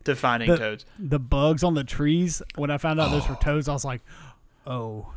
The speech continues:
Speaker 2: this changes things." <laughs> I was like, "There's secrets."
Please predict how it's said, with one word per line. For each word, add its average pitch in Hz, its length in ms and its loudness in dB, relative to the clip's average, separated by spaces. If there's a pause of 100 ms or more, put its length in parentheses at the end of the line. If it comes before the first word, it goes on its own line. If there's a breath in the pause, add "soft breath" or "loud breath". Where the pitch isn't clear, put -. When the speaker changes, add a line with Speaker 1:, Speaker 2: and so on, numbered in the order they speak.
(100)
Speaker 2:
this 135 220 -6
changes 139 560 -2
things." 117 580 -8
<laughs> - 40 -2
I 208 400 6
was 156 100 4
like, 143 240 2
"There's 135 240 -2
secrets." - 1000 4